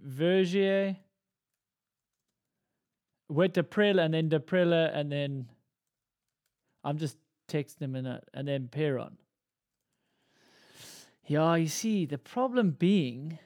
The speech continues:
um, I don't know what Loic's, if he's got time for that, that, uh,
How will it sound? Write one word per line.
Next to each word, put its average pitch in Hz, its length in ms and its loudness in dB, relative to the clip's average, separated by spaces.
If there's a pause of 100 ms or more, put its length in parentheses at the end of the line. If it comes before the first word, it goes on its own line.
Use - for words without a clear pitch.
(320)
um, 151 720 -4
I 147 140 -8
don't 180 160 -2
know 214 120 0
what 196 220 0
Loic's, 190 720 0
if - 120 -14
he's 160 120 -6
got 170 220 -4
time 180 380 -2
for 170 160 -6
that, 151 300 -2 (120)
that, 139 400 -8
uh, 127 420 -6